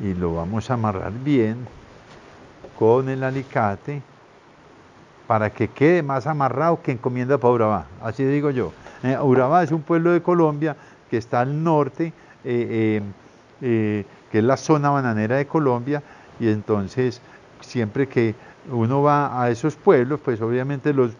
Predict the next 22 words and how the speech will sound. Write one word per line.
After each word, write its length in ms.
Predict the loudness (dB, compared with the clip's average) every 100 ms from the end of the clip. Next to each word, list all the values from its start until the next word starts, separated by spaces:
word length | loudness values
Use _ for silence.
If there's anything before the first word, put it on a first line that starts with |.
| -10
buses 560 | 0 0 0 -2 -6 -14 -20 -14
van 240 | 0 0 0
totalmente 880 | -2 0 -2 -2 -4 -4 0 0 0 -10 -16 -12 -2
llenos 420 | 6 6 4 -2
de 120 | -4
carga, 520 | 0 2 2 0 -8 -12 -20 -12
y 100 | -6
entonces 540 | -6 -4 -8 -6 -8 -6
uno 360 | -6 -4 -6 -10 -18 -20 -8
amarra 560 | -6 -2 -2 0 -2
muy 260 | -2 -2 -2
bien 440 | 0 0 0 -2 -12 -20 -20 -16 -2
lo 160 | 0
que 120 | 2 -2
va 80 |
a 40 | 0
llevar. 280 | -2 -4 -10 -12 -8
Listo, 280 | -4 -4 -4
entonces 260 | -4 -4 -4
aquí 220 | -6 -6
ya 100 | -8
está. 320 | -4 -2 -2